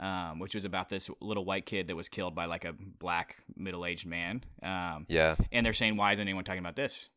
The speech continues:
Speaker 1: No one cares about it when it's, uh, black on
Speaker 2: When
Speaker 1: white
Speaker 2: the
Speaker 1: crime.
Speaker 2: colors are reversed.
Speaker 1: Yeah.
Speaker 2: Yeah.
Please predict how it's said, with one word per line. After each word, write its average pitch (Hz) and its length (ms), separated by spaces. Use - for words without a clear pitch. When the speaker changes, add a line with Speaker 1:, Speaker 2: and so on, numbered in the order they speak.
Speaker 1:
No 110 180
one 104 140
cares 117 300
about 95 240
it 85 100
when 95 180
it's, 90 320
uh, 85 400
black 92 220
on 139 40
Speaker 2:
When 127 140
Speaker 1:
white 107 100
Speaker 2:
the 98 40
Speaker 1:
crime. 110 240
Speaker 2:
colors 107 180
are 107 80
reversed. 98 720
Speaker 1:
Yeah. 107 300
Speaker 2:
Yeah. 76 140